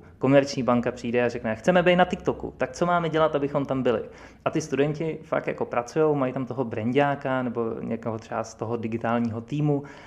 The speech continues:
eh, z Komerční banky, kdo tam s nimi jako to řeší. Oni připravují fakt jako koncept, přeprezentujou to a můžou si za ten víkend takhle vyzkoušet čtyři velký různý značky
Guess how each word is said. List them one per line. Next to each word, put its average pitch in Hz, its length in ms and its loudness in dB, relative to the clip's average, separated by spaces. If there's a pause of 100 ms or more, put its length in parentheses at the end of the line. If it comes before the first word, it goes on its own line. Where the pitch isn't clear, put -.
(180)
eh, 127 140 2
z - 80 -6
Komerční 123 400 0
banky, 135 260 2
kdo 120 140 0
tam 123 180 0
s - 100 -8
nimi 123 140 0
jako 117 160 -4
to 113 200 -12
řeší. 143 440 -8
Oni 113 200 -2
připravují 113 500 -2
fakt 110 240 -12
jako 110 280 -12 (100)
koncept, 139 720 -2 (260)
přeprezentujou 131 920 0
to 113 300 0 (220)
a 120 40 -4
můžou 135 200 2
si 147 140 -2
za 143 100 6
ten 147 180 4
víkend 131 420 0
takhle 127 200 -4
vyzkoušet 123 380 -4
čtyři 131 380 -4
velký 120 420 2
různý 120 320 0
značky 123 540 -2